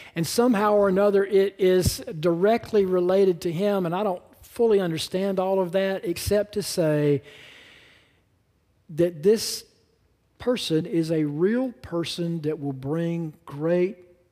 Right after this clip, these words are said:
destruction to the world. Some people believed at one time that the Pope was the Antichrist. The reformers believed that.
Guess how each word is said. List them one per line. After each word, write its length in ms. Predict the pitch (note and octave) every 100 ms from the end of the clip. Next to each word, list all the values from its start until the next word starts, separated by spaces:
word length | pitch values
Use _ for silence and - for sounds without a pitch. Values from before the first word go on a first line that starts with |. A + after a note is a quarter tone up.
| _ _ D#3
destruction 880 | D3 - - E3 - - B2+ A#2+ A#2 _ _ _ -
to 140 | C#3
the 80 | C3
world. 380 | C3 B2 G#2+ G#2 _ _ _ _ _ _ _ _ _ _ _ _ _ _ _ _
Some 420 | - - A3+ B3 G#3+ - -
people 320 | F3 D3+ E3+
believed 480 | D3 D#3 F3 F#3 D#3
at 100 | D#3+
one 300 | D3+ G3+ A3
time 540 | D#3 C#3 C3+ D3+ D3 - _ _ _ -
that 220 | D3 D#3+
the 80 | D#3+
Pope 420 | - - A#3 -
was 200 | C#3+ C3+
the 200 | - C3
Antichrist. 800 | B2+ B2 B2 - B2+ A2+ - - - _ _ _ _ _
The 120 | C#3+ D3
reformers 560 | D#3 G3+ G3 D#3+ C#3
believed 400 | C3+ C#3+ C#3+ B2
that. 420 | C3 A#2+ A2 -